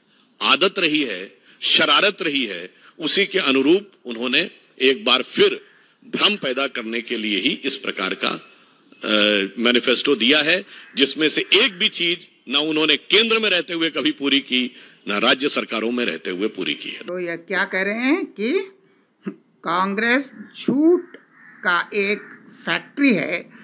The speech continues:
Speaker 2: जो विदेशों के फोटो लगाते हैं, प्रॉमिस करते हैं जो करते नहीं हैं, जो आर्मी जो, अ, विजय प्राप्त करती है उसको दान में दे देते हैं,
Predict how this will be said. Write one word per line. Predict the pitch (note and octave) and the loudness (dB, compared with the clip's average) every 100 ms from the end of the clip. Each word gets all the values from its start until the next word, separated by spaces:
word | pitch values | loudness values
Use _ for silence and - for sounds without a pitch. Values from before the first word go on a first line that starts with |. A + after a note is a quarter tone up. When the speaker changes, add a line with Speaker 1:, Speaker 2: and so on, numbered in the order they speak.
| - - - | -20 -16 -6
Speaker 2:
जो | C#3+ G3 | 2 2
विदेशों | F3 C#3 D#3+ F#3+ A#3 D#4 - E4 | 2 -2 2 4 4 2 -2 -4
के | C#4+ G#3+ | -2 -4
फोटो | - F3 E3 | -4 -8 -4
लगाते | E3+ E3 E3+ E3 D#3 | -2 -2 -4 -8 -10
हैं, | C#3+ G3 A#3 C4+ - - - - - - - | -6 -2 0 -2 -6 -16 -20 -18 -16 -12 -6
प्रॉमिस | F3+ G3+ C4 C4 | 0 4 2 2
करते | F#3+ F#3+ | 0 0
हैं | F#3+ | -2
जो | E3 | -2
करते | E3 E3 - - A3 | -6 -6 -4 -2 -2
नहीं | F3 E3 | -2 -4
हैं, | E3 G3+ C4+ - - - | -4 -4 -4 -8 -20 -8
जो | F3 | -2
आर्मी | F#3+ E3 F3 G3 G#3 G#3+ | 0 2 4 4 4 4
जो, | G3 F3+ F3+ - - _ - | 2 2 -2 -10 -20 _ -4
अ, | F3 E3+ E3+ E3+ _ _ - | 0 2 0 -4 _ _ -18
विजय | D#3+ E3+ F3 A#3 | -6 0 4 2
प्राप्त | A3+ G3+ G3 G3+ | 2 0 -2 -2
करती | F#3+ F#3 G3 | -6 2 2
है | |
उसको | F#3+ - - D#3+ | 2 0 -6 -6
दान | C#3 D#3+ A3 | -2 2 2
में | G#3 F#3+ | 2 0
दे | E3+ E3 | -2 -2
देते | D#3+ D3+ E3 | -4 -6 -8
हैं, | D#3 G3+ B3+ | -4 -2 -2